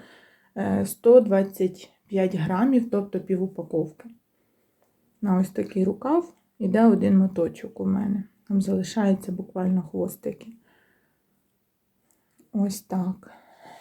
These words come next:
Я, як буде трішки краща погода, е, я сфотографую на собі, потім вже виперу, висушу і буду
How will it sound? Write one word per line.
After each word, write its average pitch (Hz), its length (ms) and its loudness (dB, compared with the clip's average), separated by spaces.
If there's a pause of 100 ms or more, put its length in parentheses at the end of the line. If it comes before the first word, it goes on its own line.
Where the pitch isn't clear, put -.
(300)
Я, 202 720 -2
як 196 280 0
буде 190 260 4
трішки 196 480 0
краща 185 460 0
погода, 226 600 2 (840)
е, 196 420 0
я 202 180 2
сфотографую 196 840 2
на 196 140 8
собі, 208 440 4 (800)
потім 180 320 0
вже 180 160 0
виперу, 208 580 4 (360)
висушу 208 720 0 (1400)
і 214 220 4
буду 180 540 6